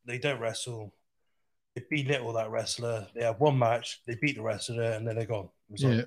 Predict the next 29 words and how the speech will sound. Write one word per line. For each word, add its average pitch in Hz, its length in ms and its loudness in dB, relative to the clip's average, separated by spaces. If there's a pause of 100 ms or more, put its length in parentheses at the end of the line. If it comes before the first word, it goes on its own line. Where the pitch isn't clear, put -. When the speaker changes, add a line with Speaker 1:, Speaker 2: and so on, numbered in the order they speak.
Speaker 1:
what 135 180 -4
the - 100 -2
hell 120 240 2
is 117 60 10
Speaker 2:
I 170 40 12
Speaker 1:
a - 20 12
Speaker 2:
remember 151 540 12
Speaker 1:
wrestler? 143 320 6 (480)
Speaker 2:
Raw 139 640 12 (2250)
anniversary 131 640 10
or 101 60 6
whatever 101 400 2
it 107 60 0
was, 107 460 2
and 113 340 6 (1160)
I 135 40 -8
think 131 200 2
it 135 60 6
was 123 360 4 (340)
D 135 160 6
X, 147 240 0
the 120 220 2
N 123 140 4
W 120 300 4
O, 139 140 8
just 127 240 0
completely 127 460 0
shat - 360 -2
on 120 360 2